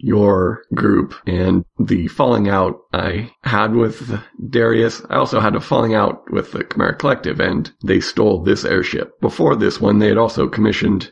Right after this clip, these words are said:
another one, which they had paid for and I delivered before that. After they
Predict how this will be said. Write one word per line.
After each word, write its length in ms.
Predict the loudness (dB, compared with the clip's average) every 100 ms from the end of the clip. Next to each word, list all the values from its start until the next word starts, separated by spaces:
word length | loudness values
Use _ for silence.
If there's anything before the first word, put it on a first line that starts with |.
| _
another 320 | 0 2 0
one, 460 | 0 0 0 -2 -2
which 360 | -2 -2 -4 -8 -4
they 100 | -2
had 180 | 0 0
paid 220 | -2 0
for 180 | 2 2
and 80 |
I 120 | 2 2
delivered 540 | 2 2 2 2 2
before 500 | -2 0 0 0 -2 -6
that. 360 | -4 -4 -6 -20 _ _ _
After 320 | -4 -2 0
they 300 | 0 2 0